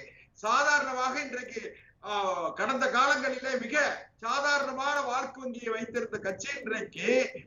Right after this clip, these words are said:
சிறிய கட்சிகளை கூட்டணிக்கு வ-, கூட்டணியில் சேர்த்து கொண்டு பதினெட்டு லட்சம், பதினெட்டு சதவீத வாக்குகள், எண்பத்தி ரெண்டு லட்சம் வாக்குகள். சாதாரணமா நீங்க நினைக்காதீங்க, ஒரு கோடிக்கு நெருக்கமான வாக்குகளை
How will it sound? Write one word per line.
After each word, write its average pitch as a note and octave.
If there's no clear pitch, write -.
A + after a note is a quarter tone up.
சிறிய E4
கட்சிகளை B3+
கூட்டணிக்கு B3
வ-, F#3
கூட்டணியில் B3
சேர்த்து G#3+
கொண்டு F#3+
பதினெட்டு D4
லட்சம், B3+
பதினெட்டு C#4
சதவீத A#3+
வாக்குகள், A#3+
எண்பத்தி E4
ரெண்டு D#4
லட்சம் C4
வாக்குகள். A#3+
சாதாரணமா C4+
நீங்க G3+
நினைக்காதீங்க, G#3+
ஒரு A3
கோடிக்கு C4
நெருக்கமான B3+
வாக்குகளை B3+